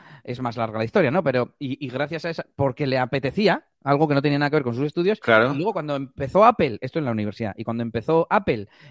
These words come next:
Speaker 1: y hizo, iba a hacer el Mac, dijo, "No, no, que es que las caligrafías molan mucho", y por eso se supone que el Mac tenía
Speaker 2: Ah.
Speaker 1: unas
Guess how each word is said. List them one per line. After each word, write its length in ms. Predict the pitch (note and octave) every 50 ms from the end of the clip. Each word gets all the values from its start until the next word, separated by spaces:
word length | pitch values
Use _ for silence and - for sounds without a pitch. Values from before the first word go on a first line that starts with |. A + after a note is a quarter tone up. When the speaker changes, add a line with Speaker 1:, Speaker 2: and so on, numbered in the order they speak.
| _
Speaker 1:
y 600 | - C#3+ C3+ C3 B2 B2 B2 A#2+ A#2+ A#2 A2+ A#2 A2
hizo, 380 | A#2+ C3 B2+ - D#3 D3+ D3+
iba 140 | D3+ C#3+ D3+
a 40 | D3+
hacer 140 | C3+ E3 E3
el 100 | D#3+ D#3+
Mac, 160 | F#3 F#3 D#3
dijo, 220 | C3 G#2+ G#2 G#2+
"No, 120 | G2 B2+ A#2+
no, 240 | A2+ C#3 C3 - - _ _ _ _
que 100 | _ G2+
es 100 | G2 -
que 120 | - A#2+ B2
las 120 | A#2+ G2
caligrafías 540 | - A#2+ B2 B2+ A#2+ A#2 F#2+ C3+ C#3+ C3+ C#3
molan 240 | D3+ D#3+ D3+ B2 A2+
mucho", 260 | B2+ E3 F3 - C#3
y 60 | A2+ G#2+
por 240 | - B2+ C3 C#3+
eso 300 | D#3+ D#3 D#3 E3 - E3+
se 140 | D3+ - D3
supone 420 | - - - C#3+ D3+ D#3 D#3 D#3 C#3+
que 60 | D3
el 80 | D3
Mac 200 | C#3 C#3+ D3 -
tenía 260 | A2+ B2 C#3+ E3+ G3 G3+
Speaker 2:
Ah. 100 | G3 -
Speaker 1:
unas 340 | D3 C#3+ C#3+ C3+ - -